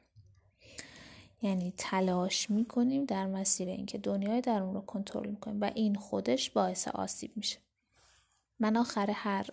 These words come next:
اه، در واقع پروتکلی که می‌شه می‌گم، اه، روند علمیش چی بوده برای اینکه خوب جا بیفته. پس تا الان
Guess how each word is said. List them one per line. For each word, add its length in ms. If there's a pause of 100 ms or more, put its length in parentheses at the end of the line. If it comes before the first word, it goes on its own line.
(120)
اه، 340
در 260
واقع 200
پروتکلی 600
که 160
می‌شه 260
می‌گم، 380 (680)
اه، 100
روند 400
علمیش 420
چی 160
بوده 220
برای 120
اینکه 220
خوب 220
جا 160
بیفته. 420 (380)
پس 260 (280)
تا 180
الان 560